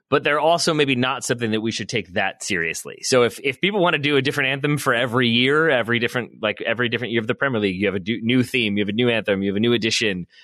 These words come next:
uh, for different World Cups, the same. I think that's something, like, I'd be into. C-, to your point about the Europa League, like, "Ah, that's not working, but this one bangs. Let's do this one." Like, like, like, I think just changing it up and trying different things is maybe what it should be because that's what it's become.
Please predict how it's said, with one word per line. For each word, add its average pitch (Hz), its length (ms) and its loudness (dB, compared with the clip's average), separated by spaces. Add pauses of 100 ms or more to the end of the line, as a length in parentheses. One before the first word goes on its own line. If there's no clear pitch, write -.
(160)
uh, 101 260 0
for 131 120 -4
different 135 240 -6
World 131 160 2
Cups, - 240 -4
the 107 120 -2
same. 123 400 -2 (340)
I 165 80 -2
think 214 160 -2
that's 196 180 0
something, 190 240 0
like, 160 180 0
I'd 160 200 -2
be 156 120 2
into. 120 400 -2
C-, 185 100 2
to 175 140 -2
your 170 120 2
point 170 140 4
about 170 120 2
the 170 80 0
Europa 165 300 2
League, 85 240 -2
like, 107 160 -2
"Ah, 254 100 2
that's 240 200 0
not 156 140 0
working, 131 300 2
but 127 100 2
this 185 140 2
one 185 140 2
bangs. 131 280 0
Let's 175 180 0
do 196 120 2
this 196 180 2
one." 87 220 0
Like, 101 240 0
like, 131 180 2
like, 139 160 0
I 135 140 0
think 156 340 -4 (420)
just 160 180 -2
changing 170 360 0
it 151 100 2
up 165 120 -2
and 123 100 -2
trying 127 280 0
different 107 260 -4
things 117 240 0
is 90 120 -8
maybe 101 240 2
what 98 180 2
it 95 140 -2
should 95 180 -4
be 98 320 2
because 95 460 -4
that's - 340 -4
what 101 140 0
it's 92 120 -2
become. 101 540 -2